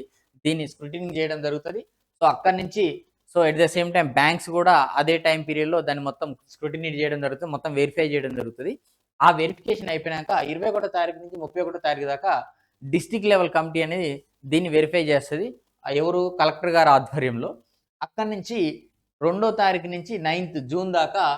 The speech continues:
మన issue the sanctions throughout the state.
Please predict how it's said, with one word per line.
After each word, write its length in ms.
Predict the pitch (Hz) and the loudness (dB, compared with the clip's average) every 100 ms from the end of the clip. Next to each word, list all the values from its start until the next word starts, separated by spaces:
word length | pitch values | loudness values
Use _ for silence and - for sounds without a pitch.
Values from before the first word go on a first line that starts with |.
| - _ _ _ | -4 _ _ _
మన 140 | 156 165 | -4 -2
issue 320 | 170 - 220 | -4 -4 -2
the 120 | 202 190 | 0 0
sanctions 500 | 165 165 165 185 - | -2 -4 -6 -10 -12
throughout 400 | - 165 160 156 | -4 0 0 0
the 100 | 202 | -4
state. 340 | - 156 113 | -4 -4 -4